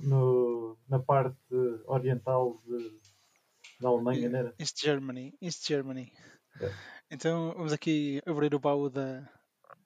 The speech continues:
Speaker 2: das memórias, não é? <laughs> Então, tínhamos deixado aqui em dois mil e vinte e oito, aqui na, no final da época, da, daquela época do, do Dresden, conseguimos aqui o apuramento para,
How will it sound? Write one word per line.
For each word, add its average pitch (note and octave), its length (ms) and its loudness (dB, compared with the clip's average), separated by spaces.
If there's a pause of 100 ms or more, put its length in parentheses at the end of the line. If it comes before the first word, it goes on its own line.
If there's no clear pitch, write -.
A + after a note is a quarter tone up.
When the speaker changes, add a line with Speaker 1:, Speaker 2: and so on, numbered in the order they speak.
Speaker 2:
das D3+ 200 0
memórias, D3+ 540 0
não C#3 120 -2
é? C#3 120 -6 (340)
<laughs> - 960 -4 (400)
Então, D3 400 2 (300)
tínhamos D#3+ 240 0
deixado D#3 420 4
aqui D#3 460 0
em D#3+ 160 -2
dois D3+ 200 0
mil D3+ 200 -2
e D3 60 0
vinte C#3+ 260 -2
e D3+ 40 4
oito, E3 300 -2 (140)
aqui C#3+ 140 -4
na, C3 480 -6 (360)
no C#3 460 -2
final C#3+ 340 2
da C3+ 100 4
época, E3 380 0 (240)
da, C3+ 300 -6 (540)
daquela C#3+ 420 0
época C#3 440 -2
do, C#3 460 -4
do D3+ 140 0
Dresden, E3 480 6
conseguimos D#3 440 -2
aqui D3+ 160 -2
o D3+ 100 4
apuramento C#3+ 540 0
para, C#3+ 380 -2